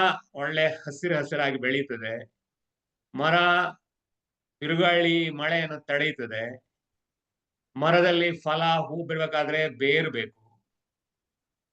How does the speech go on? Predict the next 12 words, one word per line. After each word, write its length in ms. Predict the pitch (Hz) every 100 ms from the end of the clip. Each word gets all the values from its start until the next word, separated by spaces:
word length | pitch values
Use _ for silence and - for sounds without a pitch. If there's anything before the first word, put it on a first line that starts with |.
| _ _ _ _ _ -
ಹಾಗಾಗಿ 840 | 147 160 123 113 147 202 202 - _
ಬೇರನ್ನ 720 | 113 156 180 226 226 208 202 202 214 220 220 - _ _ _ _ _ _
ಒಳ್ಳೇದಾಗಿ 540 | 143 156 185 175 160 156
ನೋಡಿಕೊಳ್ಳುವುದು 680 | 139 143 135 120 117 131 190
ನಮ್ಮೆಲ್ಲರ 480 | 147 139 143 147
ಕರ್ತವ್ಯ. 500 | 165 120 - 113 104 113 117 - _ _ _ _ _ _ _ _ _ _ _ _ _
ಹಾಗಂದ್ರೆ 320 | 180 196 208 220
ಬರೀ 300 | 196 208 220
ಬೇರು 260 | 180 214
ಸಾಕಾ, 340 | 202 185 180 202
ಮರ 240 | 175 180
ಬೇಡ್ವಾ? 500 | 170 165 175 190 127